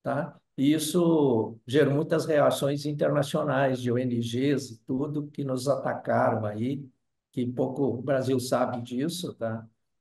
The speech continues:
É, pra tentar nos limitar aí em termos de crescimento. E o Brasil, com isso, se expandiu nesse setor. Esse setor foi uma inspiração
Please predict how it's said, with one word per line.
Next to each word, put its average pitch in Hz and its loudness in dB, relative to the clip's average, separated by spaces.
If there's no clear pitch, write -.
É, 123 -2
pra 127 2
tentar 139 0
nos 127 -4
limitar 131 2
aí 131 -6
em 113 -6
termos 123 -6
de 127 -10
crescimento. 123 -2
E 127 0
o 127 -4
Brasil, 135 2
com 147 -4
isso, 135 -4
se - -8
expandiu 156 0
nesse 160 -4
setor. 151 -2
Esse 139 0
setor 135 0
foi 139 2
uma 123 0
inspiração 123 0